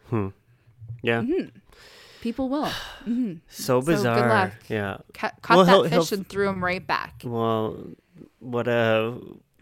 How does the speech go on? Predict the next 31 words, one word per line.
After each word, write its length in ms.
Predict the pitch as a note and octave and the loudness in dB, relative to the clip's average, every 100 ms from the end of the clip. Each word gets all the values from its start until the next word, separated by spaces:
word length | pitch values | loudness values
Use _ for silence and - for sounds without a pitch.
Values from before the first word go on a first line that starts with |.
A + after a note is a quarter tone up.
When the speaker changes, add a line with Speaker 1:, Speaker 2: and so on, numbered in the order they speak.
| - _ D3 | -20 _ -2
Speaker 1:
good 160 | C#3 B2+ | 0 0
for 120 | B2 | 0
you. 160 | A2 G2+ | 2 4
Speaker 2:
What, 120 | - | 2
Speaker 1:
What, 100 | A#2 - | 0 -12
Speaker 2:
what 200 | - C3 | -2 4
Speaker 1:
what 140 | A#3 A#3+ | 6 6
Speaker 2:
about 260 | A#3+ A3+ | 6 4
Speaker 1:
garbage. 360 | - G#2+ - G2 | 4 2 2 0
Speaker 2:
you, 40 | F#3+ | 0
Chris? 360 | D3+ D3 D4+ - - _ _ - | 0 0 -4 -8 -20 _ _ -2
Speaker 1:
No, 400 | B2+ B2+ A#2 G#2+ | 4 6 6 4
so, 260 | - E3+ D3+ | 6 8 8
uh, 40 | |
you 220 | E3 E3 | 4 2
know, 240 | A#3+ B3+ D#3+ | 4 4 2
okay, 380 | - A#2+ G2+ G#2 - - - | 2 2 2 0 -4 -4 0
I, 480 | A2 B2 C3+ C#3 | 4 6 6 6
uh, 260 | B2+ - - - A#2+ B2 | 2 -2 -10 -10 -14 -10
<laughs> 280 | - C3+ | -2 2
like, 160 | G3+ F#3+ | 4 4
I 160 | - C#3 | 4 4
don't 220 | G3 A#2+ | 4 2
kiss 240 | - G#2+ - | 0 -4 -4
and 120 | G#2+ | -6
tell. 240 | - G#2+ - - - - | -6 -8 -10 -20 -10 4
Um, 580 | B2 A#2 A2 A2 A2+ A#2+ - | 8 8 6 4 0 -2 4
no, 180 | D3+ A2 | 6 6
really, 380 | B2+ C3+ C3 | 6 4 2
truthfully, 680 | A2 - D3+ - G#2+ G2 G#2+ - - - - | -4 -2 -2 0 -2 -2 -6 -10 -20 -20 -4
um, 680 | G#2+ G#2 G2 G2 G2+ G#2+ - | 0 2 0 -4 -4 -8 -10